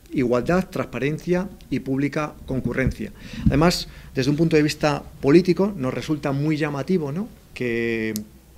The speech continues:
determinadas cuestiones no se puedan hacer en este ayuntamiento desde un punto de vista, dice el alcalde siempre, legal,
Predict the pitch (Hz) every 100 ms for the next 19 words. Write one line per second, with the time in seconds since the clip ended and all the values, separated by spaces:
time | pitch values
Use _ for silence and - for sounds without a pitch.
0 | - - - - 135 127 123 143 151 -
1 | 135 - 160 131 127 127 123 127 135 127
2 | 113 113 - 123 156 139 - - 117 127
3 | - 127 131 120 120 175 175 - 113 -
4 | - - - _ - 117 113 127 131 123
5 | 123 131 135 131 120 123 123 117 113 120
6 | 113 - 139 123 110 107 - 110 120 170
7 | 208